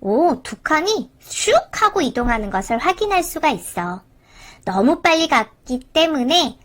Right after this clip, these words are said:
조금 천천히 가기 위해서 주황색 명령 꾸러미를 선택해서 멈추기를 가져와 봐.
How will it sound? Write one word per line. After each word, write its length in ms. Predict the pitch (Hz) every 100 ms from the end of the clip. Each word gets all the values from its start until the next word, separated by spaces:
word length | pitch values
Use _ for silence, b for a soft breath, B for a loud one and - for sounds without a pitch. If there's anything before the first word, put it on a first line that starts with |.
| _
조금 460 | - 185 208 208 202
천천히 560 | 415 403 427 403 381
가기 420 | 294 185 240 240
위해서 600 | 196 180 180 180 - 269 - b b b b b _ _ _
주황색 920 | - - 247 285 320 302 233 240 359 - - - -
명령 460 | 190 208 262 262
꾸러미를 480 | 302 294 285 247 226
선택해서 880 | 254 294 302 311 - 214 359 320 - _ _
멈추기를 920 | - 208 226 247 - 453 339 262 320 370
가져와 580 | - 185 320 330 247
봐. 300 | 185 180 214